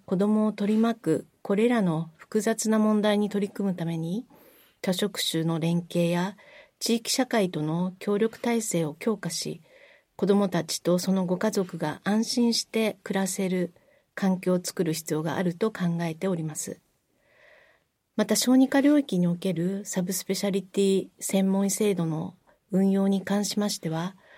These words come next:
まあ、ご存知のように小児科は非常に多岐にわたる複数のサブスペシャリティ領域が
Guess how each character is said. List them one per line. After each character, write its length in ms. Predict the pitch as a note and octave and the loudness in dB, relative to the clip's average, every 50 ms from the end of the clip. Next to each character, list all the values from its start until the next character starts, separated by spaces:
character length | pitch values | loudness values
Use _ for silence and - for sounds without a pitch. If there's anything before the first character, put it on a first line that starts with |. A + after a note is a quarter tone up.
| - - - - _ _ | -20 -20 -20 -20 _ _
ま 60 | - G3+ | -6 -2
あ、 20 | |
ご 120 | E3+ F#3+ | 0 2
存 200 | G3 A3+ B3 B3 | 4 4 4 4
知 120 | A3 G#3 F3+ | 4 2 0
の 60 | E3+ | 0
よ 120 | E3 E3 | 0 0
う 40 | E3 D#3+ | -2 -2
に 120 | D#3+ E3+ | -2 -2
小 260 | F3 - - G3 G3 | -4 -4 -2 -2 0
児 140 | G3+ G3+ F#3+ | 0 -2 -2
科 180 | F#3+ - G3 F#3 | -4 -2 -2 0
は 260 | F#3+ F#3+ F#3+ F#3+ G3 - - - - _ | 0 0 -2 -4 -6 -12 -18 -20 -20 _
非 140 | _ - F#3 | _ -4 -2
常 180 | F3+ G#3 G3+ G#3 | 0 2 2 2
に 160 | G#3 G3+ G3 | 0 0 0
多 140 | - G#3+ G#3+ | -2 -4 -2
岐 160 | G#3+ G#3 F#3+ | 0 0 2
に 120 | F3+ F3 | 2 2
わ 120 | E3+ D#3+ D#3+ | 0 -2 -4
た 160 | E3 E3+ E3 | -6 -6 -4
る 240 | E3 E3+ E3+ - - | -4 -4 -4 -6 -8
複 220 | - - - - A#3+ | -12 -6 -4 -4 -2
数 300 | - - - C4+ C4 A#3+ | 0 2 4 4 6 4
の 220 | F#3+ D3+ - - - _ _ _ _ _ | 2 0 -4 -8 -14 _ _ _ _ _
サ 160 | - - F#3 | -8 -6 -4
ブ 120 | E3 E3+ | -4 -2
ス 120 | F3 - - | -4 -2 -2
ペ 80 | - | -4
シ 140 | E3+ - F3 | -2 -2 -2
ャ 40 | E3+ | -2
リ 120 | E3+ E3+ E3+ | -2 -4 -6
テ 180 | - - E3+ | -6 -4 -2
ィ 260 | E3 E3 E3 D#3+ D#3 - _ | -2 -2 -2 -4 -6 -8 _
領 240 | - E3+ F3+ F3 E3 | 0 2 2 4 2
域 280 | D#3+ D#3+ - - E3+ D#3+ | 0 -4 -10 -14 -10 -4
が 260 | E3+ F3+ F#3+ G3 G3 | -2 -2 -2 -2 -4